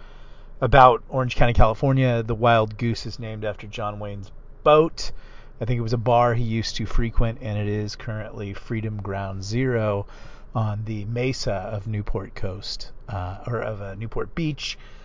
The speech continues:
So it's a very freedom-y weekend, and we thought we'd do a little weekend show. I was thinking initially we would make this just for insiders.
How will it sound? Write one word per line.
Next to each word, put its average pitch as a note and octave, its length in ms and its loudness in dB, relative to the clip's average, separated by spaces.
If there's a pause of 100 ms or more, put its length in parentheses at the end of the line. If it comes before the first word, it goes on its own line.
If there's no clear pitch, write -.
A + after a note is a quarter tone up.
(220)
So E3+ 220 6
it's D3 140 0
a - 20 0
very F3+ 220 6
freedom-y F3+ 480 6
weekend, D3 880 6
and C#3 220 2
we C3+ 80 2
thought C#3 160 6
we'd C3+ 160 0
do C3+ 160 2
a - 20 0
little C3 180 -2
weekend A#2+ 480 -6
show. A#2 380 -4 (340)
I C#3+ 60 0
was C#3+ 100 2
thinking A#3+ 200 4
initially E3+ 340 4
we D3 140 2
would C#3 160 -2
make C#3 160 -4
this C#3+ 120 -2
just C#3 240 -2
for B2+ 140 -4
insiders. B2 640 -4